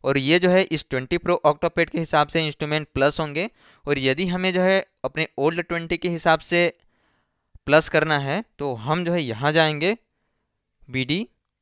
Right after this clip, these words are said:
अ, सॉरी, बी ज़ीरो वन लिखा हुआ है, तो देखिए यहाँ पर ब्लिंक कर रहा है एक चिन्ह, तो इसमें जो है हम टू, थ्री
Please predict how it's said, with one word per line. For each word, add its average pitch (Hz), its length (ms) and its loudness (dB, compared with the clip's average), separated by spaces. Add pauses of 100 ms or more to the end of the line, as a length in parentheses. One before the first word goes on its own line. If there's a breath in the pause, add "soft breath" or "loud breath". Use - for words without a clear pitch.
(280)
अ, 123 220 0
सॉरी, 127 280 -2
बी 165 300 -6 (180)
ज़ीरो 131 240 0
वन 160 100 0
लिखा 156 220 -2
हुआ 139 100 2
है, 156 80 0
तो 143 120 -12
देखिए 123 280 -8
यहाँ 131 220 -8
पर 147 180 -4
ब्लिंक 127 300 -8
कर 139 140 0
रहा 135 200 -2
है 139 160 -8
एक 127 200 -12
चिन्ह, 156 340 -10 (600 soft breath)
तो 151 280 -8
इसमें 165 280 -4
जो 143 80 -2
है 139 120 -2
हम 180 140 -6
टू, 135 240 -10
थ्री 131 220 -8